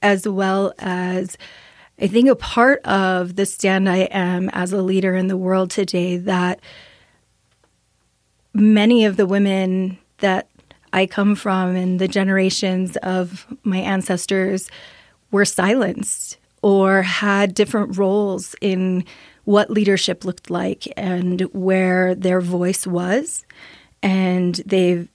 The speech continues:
those generations have taught me and are why I'm here. I'm very grateful for that. Um, I think it's definitely one of the areas when I work with my clients, how do we regra-, regain our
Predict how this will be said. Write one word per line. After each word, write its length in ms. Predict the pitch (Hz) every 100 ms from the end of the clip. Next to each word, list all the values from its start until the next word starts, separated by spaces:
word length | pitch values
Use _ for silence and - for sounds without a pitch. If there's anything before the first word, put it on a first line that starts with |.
| _
those 220 | - 208 180
generations 560 | 214 214 202 202 190
have 100 | 190
taught 320 | - - 185
me 460 | 233 202 233 311 311
and 260 | 202 202 190
are 320 | 202 196 196
why 300 | 196 180 185
I'm 240 | 180 185
here. 640 | 185 - 196 180 185 285 311
I'm 140 | 208
very 220 | 190 190 180
grateful 420 | 185 170 - 208
for 180 | 208 240
that. 440 | 247 269 294 - - - - - -
Um, 500 | 190 175 170 175 190 -
I 100 | 190
think 340 | 190 208 196 -
it's 280 | 208 -
definitely 400 | - 196 214 196
one 220 | 185 185 196
of 200 | 202 180
the 160 | 175
areas 560 | 180 180 180 185 180 180
when 240 | 180 180
I 160 | - 180
work 400 | 180 180 196 -
with 460 | 190 185 180 180
my 240 | - 190 175
clients, 800 | - 175 180 185 185 185 - - - - - -
how 140 | - 220
do 80 |
we 140 | 226 208
regra-, 720 | 190 185 185 185 185 - -
regain 640 | 220 185 180 185 214 226 -
our 500 | 185 175 175 170